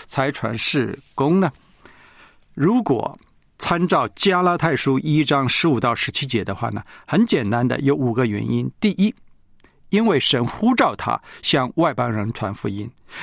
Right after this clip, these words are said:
而大马色跟耶路撒冷相比，当然大马色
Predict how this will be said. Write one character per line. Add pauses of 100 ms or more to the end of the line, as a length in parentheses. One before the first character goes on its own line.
而 (120)
大
马
色
跟
耶
路
撒
冷
相
比，
当
然
大
马
色